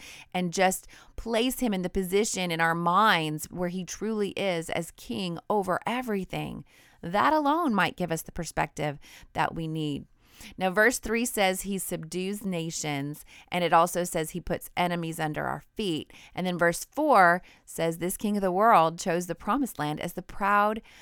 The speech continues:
possession of Jacob's descendants. So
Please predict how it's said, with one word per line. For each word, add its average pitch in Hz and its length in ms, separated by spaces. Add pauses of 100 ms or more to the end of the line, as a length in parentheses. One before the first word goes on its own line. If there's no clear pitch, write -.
(200)
possession 180 720
of 165 180
Jacob's 160 500
descendants. - 760 (500)
So 214 360